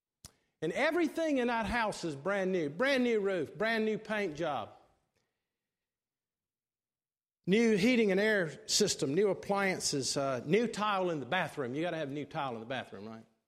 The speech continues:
You gotta have granite, uh, tops in your kitchen. It's your dream home. You finally have your home.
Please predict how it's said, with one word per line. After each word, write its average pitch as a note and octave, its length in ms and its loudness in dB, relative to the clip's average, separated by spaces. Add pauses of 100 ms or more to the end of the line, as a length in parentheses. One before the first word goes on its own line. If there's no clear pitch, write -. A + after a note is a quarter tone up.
(920)
You - 60 -8
gotta F#3+ 140 4
have E3+ 200 2
granite, F#3+ 600 4
uh, C#3+ 220 -2
tops - 840 -4
in C#3 100 -4
your A#2+ 80 -2
kitchen. - 340 -8 (1600)
It's - 80 -12
your A#3 100 -4
dream E4 260 2
home. G3 240 2
You F3+ 80 0
finally C#4 320 0
have A#3 160 0
your A3 140 0
home. B3+ 340 -2